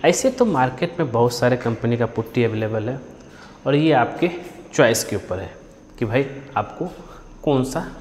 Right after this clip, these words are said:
पुट्टी लगाना। यहाँ पे बिरला white wall care पुट्टी हम लोगों ने इस्तेमाल किया है।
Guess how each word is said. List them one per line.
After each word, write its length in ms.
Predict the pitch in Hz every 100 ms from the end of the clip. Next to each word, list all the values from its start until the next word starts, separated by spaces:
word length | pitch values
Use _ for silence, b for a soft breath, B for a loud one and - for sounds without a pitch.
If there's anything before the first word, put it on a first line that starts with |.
| -
पुट्टी 240 | - - 107
लगाना। 340 | 95 90 87 B B B B
यहाँ 180 | 117 123
पे 120 | 123
बिरला 460 | 110 98 120 127 139
white 360 | 127 123 147 - - - - -
wall 360 | 110 110 123
care 280 | 113 127 151
पुट्टी 460 | 151 - 123 - 139
हम 240 | 120 110
लोगों 220 | 110 110
ने 200 | 113 175 -
इस्तेमाल 520 | 120 - - 104 101 85 - - - -
किया 200 | - 113
है। 180 | 101 -